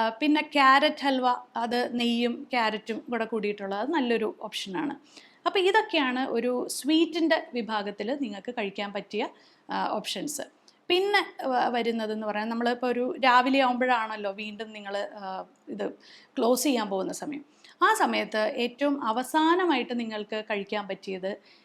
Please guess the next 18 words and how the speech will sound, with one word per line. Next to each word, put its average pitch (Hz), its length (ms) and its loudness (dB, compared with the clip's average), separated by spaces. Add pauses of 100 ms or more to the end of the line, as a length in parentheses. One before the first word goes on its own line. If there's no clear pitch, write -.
(120)
ഏത്തപ്പഴം 320 600 4
പുഴുങ്ങിയതും 202 600 -4 (200)
അതുപോലെ 226 460 -2 (100)
തന്നെ 208 160 -4
മുട്ട 214 340 -6
പുഴുങ്ങിയതൊക്കെ 190 720 -2
വെച്ചിട്ട് 185 380 -6 (360)
അല്ലെങ്കിൽ 262 240 2
ഓംലെറ്റ്സ് 240 540 2 (200)
കഴിച്ചിട്ട് 202 400 -4 (140)
നമ്മളത് 214 400 -2 (380)
അവസാനിപ്പിക്കുക. 190 720 -6 (100)
കാരണം 254 380 2 (1040)
നമ്മൾ, 277 260 6
ആ, 262 280 4 (380)
ഇപ്പോൾ, 240 200 0 (440)
ആ, 208 80 -4 (100)
ച്-, - 220 -14